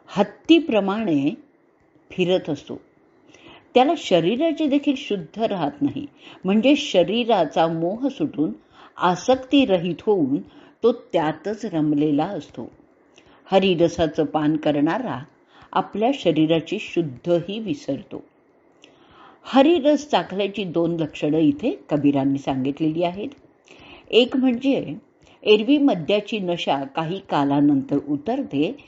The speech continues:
पण हरिरसाची नशा मात्र कधीही कमी देखील होत नाही. एकदा हरिरस चाखला की साधक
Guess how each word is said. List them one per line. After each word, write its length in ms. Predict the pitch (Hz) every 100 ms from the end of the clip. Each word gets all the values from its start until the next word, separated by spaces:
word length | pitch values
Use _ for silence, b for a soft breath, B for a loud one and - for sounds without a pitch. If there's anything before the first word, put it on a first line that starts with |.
| B B
पण 140 | 269 302 -
हरिरसाची 840 | 160 160 277 269 202 - 170 -
नशा 380 | 156 151 143 175
मात्र 480 | 180 160 - 156 220 349 b b b -
कधीही 520 | 175 156 180 160 240 - _ -
कमी 400 | 185 175 208 214
देखील 420 | 208 208 220 214
होत 120 | 175 151 -
नाही. 280 | 127 123 - - _ B B B B B
एकदा 440 | - 240 226 349 359
हरिरस 640 | 277 220 226 208 214 -
चाखला 380 | 214 214 214 175
की 180 | - 196
साधक 460 | - 156 151 220